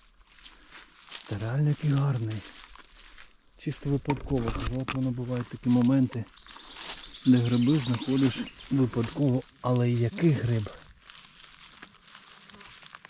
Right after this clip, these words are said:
О! Так, тут його під'їли, а от я бачив саме отак от його, коли він сидів. Дивіться, який прекрасний.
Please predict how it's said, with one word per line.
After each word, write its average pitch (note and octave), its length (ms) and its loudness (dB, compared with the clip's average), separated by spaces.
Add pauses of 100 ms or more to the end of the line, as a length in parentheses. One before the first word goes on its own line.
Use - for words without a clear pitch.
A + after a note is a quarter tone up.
(540)
О! D3 440 -2 (1500)
Так, G2 220 -4
тут C3+ 200 -4
його C#3 120 2
під'їли, B2 580 0 (300)
а A#2 160 -4
от B2 280 -2
я C3+ 160 4
бачив C3 340 -4
саме C3 280 4
отак A#2 300 -4
от - 140 -20
його, G2 300 -14
коли A2+ 220 -14
він A2 120 -8
сидів. A2 380 -8 (1600)
Дивіться, A2+ 380 -6
який - 80 -14
прекрасний. G#2+ 680 -12